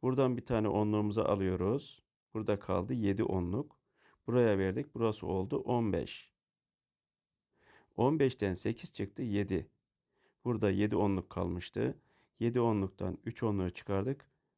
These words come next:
Kaldı dört onluk. Kırk yedi. Kırk yediyi yazalım yerine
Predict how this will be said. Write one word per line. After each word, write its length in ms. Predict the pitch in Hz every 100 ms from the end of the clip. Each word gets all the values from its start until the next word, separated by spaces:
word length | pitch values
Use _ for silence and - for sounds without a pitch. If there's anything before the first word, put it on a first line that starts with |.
| _
Kaldı 640 | - 117 104 101 123 147 156 _ _ _ -
dört 260 | 110 107 98
onluk. 380 | 90 82 -
Kırk 260 | - 127 -
yedi. 340 | 110 95 - - _ _ _ _ _ _ _ _
Kırk 300 | 160 151 139
yediyi 400 | 131 123 117 95 - _ _ _ _ _ _ _ _ _
yazalım 520 | 104 123 139 127 101
yerine 480 | 98 107 104 117 -